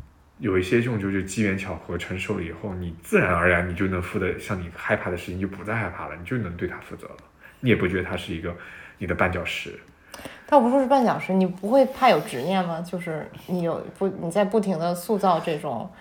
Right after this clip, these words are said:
Speaker 2: 累世的姻缘，那么你下一世又会跟这个人有姻缘，那你
Speaker 1: 但是你像佛陀，他当时也是有孩子的呀。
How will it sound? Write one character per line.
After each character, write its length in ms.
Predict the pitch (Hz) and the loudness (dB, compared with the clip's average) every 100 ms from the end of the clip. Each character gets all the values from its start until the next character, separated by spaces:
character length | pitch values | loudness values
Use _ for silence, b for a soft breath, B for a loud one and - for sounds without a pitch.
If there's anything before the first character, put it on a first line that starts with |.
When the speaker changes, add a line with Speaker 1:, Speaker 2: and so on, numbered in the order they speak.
| B | B
Speaker 2:
累 180 | 175 160 | 2 2
世 180 | 143 214 | 4 2
的 100 | 180 | 0
姻 300 | 170 175 180 | 0 -2 -2
缘， 160 | - - | -4 0
那 80 | 214 | 4
么 100 | 214 | 4
你 180 | 190 175 | 4 0
下 240 | - 208 | 4 4
一 40 | 175 | 4
世 140 | 196 | 4
又 100 | 220 | 4
会 100 | 190 165 | 4 0
跟 160 | 156 | -2
这 80 | 156 | -4
个 60 | 151 | -6
人 180 | - | -8
有 80 | - | -8
姻 180 | - 160 160 | -8 -8 -6
缘， 120 | 180 | -2
那 120 | 196 | 0
你 80 | 175 | 2
Speaker 1:
但 80 | 262 | 4
是 200 | 285 262 196 170 | 4 4 2 0
你 180 | 135 | 0
像 260 | 160 202 180 | 2 2 0
佛 360 | - - 110 - | -4 0 2 2
陀， 340 | - 98 98 | -2 -4 -4
他 240 | 101 135 | -4 -6
当 200 | 135 143 143 | -6 -6 -6
时 140 | 110 | -8
也 60 | 98 | -8
是 260 | - 101 | -8 -8
有 120 | 95 - | -8 -10
孩 180 | - - | -14 -18
子 160 | - | -18
的 60 | |
呀。 60 | - | -20